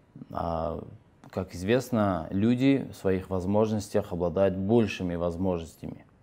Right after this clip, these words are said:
Большими возможностями, чем, э, джинны. И поэтому мы в истории очень часто так было, что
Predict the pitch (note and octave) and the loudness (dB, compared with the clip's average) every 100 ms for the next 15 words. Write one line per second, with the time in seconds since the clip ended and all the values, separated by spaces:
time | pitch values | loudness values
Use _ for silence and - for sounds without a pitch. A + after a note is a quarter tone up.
0 | _ _ _ - - _ _ _ _ - | _ _ _ -20 -20 _ _ _ _ -10
1 | F2 A#2 A#2+ A#2 G#2 G2 F#2 G2+ G2+ G2 | 2 2 2 2 2 2 2 2 0 -2
2 | - G2+ G2+ G2+ G2+ G2+ G2 - - - | -4 -4 -2 -2 -4 -2 -6 -12 -20 -20
3 | - E2 E2 D#2+ F2+ B2 A2 E2 - - | -18 -16 -14 -10 0 4 4 0 -8 -20
4 | _ - - - - - - F#2 C3+ D3+ | _ -20 -20 -20 -20 -20 -12 6 6 8
5 | D3+ C#3+ B2 A2+ A#2+ A#2 G#2 - F2+ F#2 | 6 8 8 8 8 6 4 0 -6 -2
6 | G#2 - B2 B2 A2+ G#2 F2+ E2 F#2 G2 | -4 2 4 6 4 4 0 -2 -4 -6
7 | F#2 F2 - E2 E2+ F#2 G#2+ G#2 F#2+ - | -6 -8 -8 -6 -2 2 4 4 2 -4
8 | F2 E2 | -4 -4